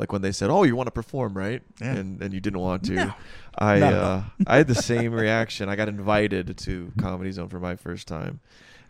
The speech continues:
Speaker 1: And the, the, the
Speaker 2: After you had been,
Speaker 1: adrenaline, I
Speaker 2: after you had been doing
Speaker 1: Nothing.
Speaker 2: Radio Room? No, nothing?
Speaker 1: I did Comedy
Speaker 2: Oh,
Speaker 1: Zone my first
Speaker 2: wow.
Speaker 1: time, yeah. Radio Room was the next week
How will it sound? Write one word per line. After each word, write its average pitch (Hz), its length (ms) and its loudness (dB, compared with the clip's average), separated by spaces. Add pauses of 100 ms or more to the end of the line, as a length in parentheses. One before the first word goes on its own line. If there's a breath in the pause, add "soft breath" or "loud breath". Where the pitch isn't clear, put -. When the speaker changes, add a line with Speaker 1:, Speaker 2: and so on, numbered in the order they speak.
Speaker 1:
And 117 260 2
the, 104 120 2
the, 104 280 -2
the 95 360 0 (580)
Speaker 2:
After 165 240 8
you 170 160 12
had 156 100 12
been, 143 180 12
Speaker 1:
adrenaline, 110 360 2
I 98 80 4
Speaker 2:
after 147 200 6
you 147 140 10
had 127 140 12
been 131 200 10
doing 120 540 6 (420)
Speaker 1:
Nothing. 98 340 -2
Speaker 2:
Radio 180 260 12
Room? 311 300 4 (140)
No, 135 300 8
nothing? 117 380 2 (360)
Speaker 1:
I 110 60 -4
did 113 120 -2
Comedy 160 300 6
Speaker 2:
Oh, - 40 2
Speaker 1:
Zone 101 180 0
my 101 80 4 (100)
first 160 260 2
Speaker 2:
wow. 98 160 2
Speaker 1:
time, 101 140 -2
yeah. 101 340 0 (460 soft breath)
Radio 127 260 8
Room 120 60 2
was 107 120 -2
the 107 60 -2
next 101 240 -2
week 101 400 -4